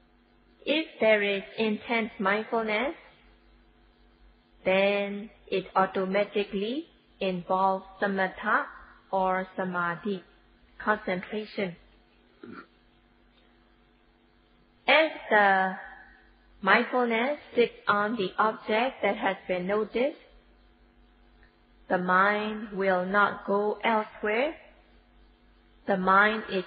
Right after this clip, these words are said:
not distant with the object. The mind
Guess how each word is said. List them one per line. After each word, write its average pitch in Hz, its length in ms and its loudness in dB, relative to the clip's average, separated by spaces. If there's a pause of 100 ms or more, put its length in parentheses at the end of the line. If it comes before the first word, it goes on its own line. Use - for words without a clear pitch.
not - 320 0
distant 233 540 -2
with 202 180 -2
the 185 160 -6
object. 220 560 -2 (1400)
The 196 100 2
mind 208 800 0